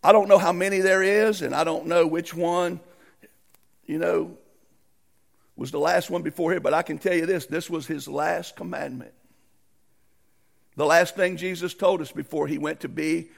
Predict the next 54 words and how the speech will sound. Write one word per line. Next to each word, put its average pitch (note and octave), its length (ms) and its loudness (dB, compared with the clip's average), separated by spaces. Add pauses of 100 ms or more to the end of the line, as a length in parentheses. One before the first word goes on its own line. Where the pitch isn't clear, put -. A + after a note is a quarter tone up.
(160)
back D#3 360 2
with F3 140 -4
the E3 100 -4
Father, D3 600 0 (680)
before D3 380 0
he D#3 120 -2
ascended E3+ 520 -2
to C#3+ 60 -14
go C#3+ 160 -4
back D3+ 220 2
to E3 100 -8
his D3 160 -6
throne D#3+ 320 -4
of C#3+ 140 -6
glory, D3+ 520 0 (640)
to C#3 100 -6
sit F3 300 0
at E3 80 -2
his D#3+ 180 -4
place E3 400 0
where C#3+ 160 2
all D#3 160 2
authority - 480 -2
has C#3 80 -8
been C#3+ 220 -8
given D3 280 -6
to C#3 100 -10
him C#3+ 200 -6
on C#3 140 -8
heaven C#3+ 240 -6
and D3+ 140 -6
earth. D3+ 280 2 (1200)
In D#3 80 -6
the D#3 80 -6
book F3+ 180 2
of D#3+ 140 2
Acts, G3 340 4
it D#3 100 -6
says E3 280 -2
that C#3+ 120 0
he D3+ 80 -4
told D#3 300 0
us, C#3 140 -8
"You - 100 -6
shall D#3+ 260 -2
receive D3+ 440 -8
power E3+ 360 2
when C#3+ 180 -4
the D3+ 60 -8
Holy D#3+ 200 -2
Spirit E3+ 400 -6
comes E3+ 180 -10
upon - 320 -6
you, G#3+ 140 -8